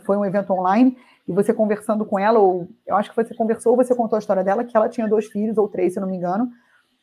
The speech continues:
e que eu acho que, eh, dois eram gêmeos, enfim, e que ela tava doente, com os filhos doentes, com febre e tudo acontecendo, e ela fez o seis em sete. Eu falei, "Cara,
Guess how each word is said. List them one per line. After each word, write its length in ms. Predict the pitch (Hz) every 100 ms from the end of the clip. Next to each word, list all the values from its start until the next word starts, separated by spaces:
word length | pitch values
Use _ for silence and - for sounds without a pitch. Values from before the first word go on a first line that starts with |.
| 196
e 40 |
que 120 | 175
eu 40 | 196
acho 120 | 208
que, 80 | 220
eh, 420 | - - 190 190
dois 220 | 180 202
eram 220 | 202 202
gêmeos, 460 | 175 180 220 220 208
enfim, 360 | 226 - 185 -
e 60 |
que 80 | 170
ela 140 | 214
tava 200 | 220 220
doente, 540 | 214 240 175 220 254 -
com 80 | 233
os 80 |
filhos 260 | - 254 254
doentes, 420 | 247 196 196 233
com 120 | 262
febre 580 | 262 - 196 220 262 269 254
e 40 |
tudo 380 | 240 269 302 370
acontecendo, 720 | - 277 277 277 214 240 320 - _ _ _ _
e 40 | 240
ela 160 | 247
fez 200 | 285 269
o 20 | 233
seis 160 | 277
em 80 | 302
sete. 240 | 294 240
Eu 60 | 240
falei, 160 | 233 233
"Cara, 500 | 285 294 165 165